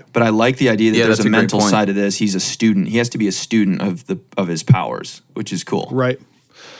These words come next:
Speaker 3: I want to point out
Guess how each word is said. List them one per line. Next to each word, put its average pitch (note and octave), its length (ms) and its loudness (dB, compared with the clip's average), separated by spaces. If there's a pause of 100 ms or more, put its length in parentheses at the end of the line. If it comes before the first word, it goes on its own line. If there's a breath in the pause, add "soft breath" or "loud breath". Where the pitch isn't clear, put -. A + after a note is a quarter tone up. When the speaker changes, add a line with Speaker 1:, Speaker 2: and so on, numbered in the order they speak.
(480 soft breath)
Speaker 3:
I G#3+ 560 2
want F#3+ 360 2
to D#4 100 0
point G#3+ 360 0
out F#3+ 300 0